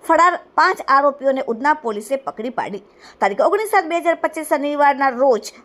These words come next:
તેમજ રવિવાર બંને દિવસ દરમિયાન વાલ્મો કંપનીના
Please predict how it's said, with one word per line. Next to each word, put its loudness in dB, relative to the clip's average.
તેમજ 0
રવિવાર 2
બંને 0
દિવસ -4
દરમિયાન -2
વાલ્મો 2
કંપનીના -2